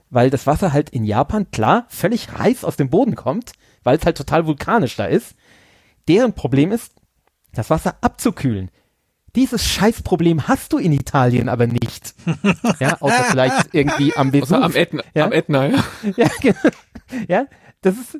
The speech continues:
Speaker 1: nicht das Problem in Europa, das Wasser abzukühlen. Du brauchst das nicht, indem du irgendwelche Sklaven hast, die mit, das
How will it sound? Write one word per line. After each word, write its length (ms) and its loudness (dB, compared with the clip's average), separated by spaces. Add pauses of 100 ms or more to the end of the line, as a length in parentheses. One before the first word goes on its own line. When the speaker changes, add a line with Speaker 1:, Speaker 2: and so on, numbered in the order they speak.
Speaker 1:
nicht 260 2
das 160 0
Problem 560 2
in 120 0
Europa, 560 2
das 280 -2
Wasser 300 2
abzukühlen. 600 -2 (200)
Du 100 2
brauchst 400 0
das 180 0
nicht, 300 2 (200)
indem 400 2
du 160 0
irgendwelche 360 0
Sklaven 640 0
hast, 240 -4
die 80 -2
mit, 240 0 (540)
das 280 -8